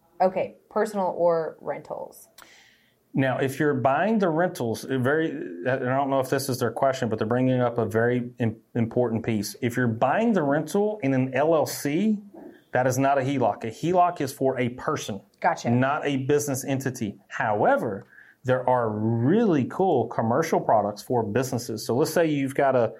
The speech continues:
Speaker 2: a stack of rental properties and you wanna put them in a portfolio and they're all encumbered by an L L C.
Speaker 1: Mm-hmm.
Speaker 2: Well, now you can go and get a commercial product and they're,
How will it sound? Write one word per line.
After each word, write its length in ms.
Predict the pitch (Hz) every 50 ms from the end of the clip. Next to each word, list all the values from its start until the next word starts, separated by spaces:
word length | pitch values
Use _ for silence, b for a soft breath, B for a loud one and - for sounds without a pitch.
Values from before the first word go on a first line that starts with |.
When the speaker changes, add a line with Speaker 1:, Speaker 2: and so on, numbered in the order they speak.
| B B B B B
Speaker 2:
a 80 | - 120
stack 360 | 110 - 151 139 139 135 131 139
of 120 | 120 110
rental 260 | 117 123 127 131 135
properties 720 | 131 135 143 135 131 127 131 139 127 131 127 123 120 - -
and 500 | 117 117 113 110 110 107 104 101 104 - - _ _ _ _ _ _ _ _ _ - -
you 100 | - 127
wanna 160 | 123 135 127 120
put 140 | 123 151
them 140 | 147 139 135
in 100 | 135 127
a 40 | 117
portfolio 600 | 117 - - 156 151 - 131 127 131 131 131 131 127
and 60 | 120
they're 120 | 113 113
all 160 | 117 123 127 120
encumbered 520 | 113 - - 127 123 127 127 117 117 -
by 200 | 110 113 110 107
an 240 | 107 107 107 110 110
L 160 | 110 117 120
L 100 | 117 110
C. 460 | 101 - - 131 131 139 165 - - - _ -
Speaker 1:
Mm-hmm. 440 | 214 240 226 226 226 233 240 233 - - _ _
Speaker 2:
Well, 380 | - 113 110 120 143 - - - _ _ _ _ _ _ _ -
now 260 | 120 120 135 160 170
you 160 | 156 143 135
can 140 | 131 139 131
go 160 | 120 127 127
and 80 | 127 120
get 100 | 127 127
a 60 | 120
commercial 400 | - - 135 127 123 117 - 117
product 400 | - - 135 151 147 135 - -
and 100 | 113 113
they're, 200 | 113 113 110 113